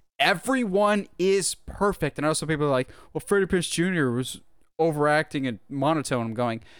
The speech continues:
for what the movie is supposed to be, in which case it's a satire of Scooby-Doo, he fits perfectly. He understands the assignment. Also, Matthew Lillard as Shaggy is literally a godsend to the point that they knew,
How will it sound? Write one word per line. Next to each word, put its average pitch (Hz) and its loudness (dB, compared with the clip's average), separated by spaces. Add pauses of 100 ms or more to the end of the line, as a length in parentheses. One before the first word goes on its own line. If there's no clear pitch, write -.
(300)
for 170 0
what 135 -2
the 240 0
movie 202 -2
is 170 0
supposed 160 -2
to 170 -2
be, 180 -4
in 139 -6
which 139 -4
case 139 -2
it's 127 -12
a 113 -6
satire 151 0 (140)
of 156 0
Scooby-Doo, 277 -2 (420)
he 240 -4
fits - -4
perfectly. 156 -4
He 127 -6
understands 175 0
the 147 -2
assignment. 135 0
Also, 143 0 (880)
Matthew 180 0
Lillard 151 0
as 120 -4
Shaggy 117 -2
is 117 -8
literally 131 -2
a 117 0
godsend 120 0
to 135 -6
the 120 -4
point 123 -4
that 127 -4
they 131 0
knew, 139 0